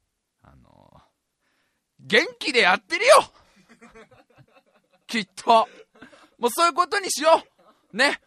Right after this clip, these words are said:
もう、そしたらもう一回俺はバッタンって閉めて、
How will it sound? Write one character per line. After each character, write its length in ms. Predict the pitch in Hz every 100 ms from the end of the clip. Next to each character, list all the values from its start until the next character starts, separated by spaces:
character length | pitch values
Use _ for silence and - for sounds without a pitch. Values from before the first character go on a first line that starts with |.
| -
も 320 | 240 262 190
う、 40 | -
そ 140 | -
し 80 | 208
た 120 | 294
ら 120 | 294 220
も 100 | 240
う 40 |
一 40 | 254
回 200 | - 254
俺 140 | 240
は 160 | 240 226 _
バ 100 | 185
ッ 140 | 180 - _
タ 240 | - - 277
ン 60 |
っ 20 | 233
て 140 | 175
閉 180 | - 220
め 120 | 226
て、 240 | - 156